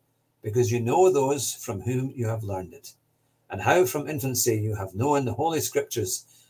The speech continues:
which are able to make you wise for salvation through faith in Christ Jesus. All Scripture is God-breathed and is useful for teaching, rebuking, correcting, and training in righteousness,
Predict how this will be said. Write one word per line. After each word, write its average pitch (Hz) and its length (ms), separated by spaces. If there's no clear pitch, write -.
which 151 180
are 147 140
able 190 280
to 139 120
make 143 240
you 123 100
wise 139 460
for 143 100
salvation 110 760
through 135 220
faith 139 440
in 127 180
Christ 110 380
Jesus. - 580
All 135 200
Scripture 139 480
is 104 160
God-breathed 113 800
and 113 120
is 107 240
useful 123 460
for 101 100
teaching, 143 560
rebuking, 135 640
correcting, 143 560
and 156 140
training 98 420
in 120 160
righteousness, - 760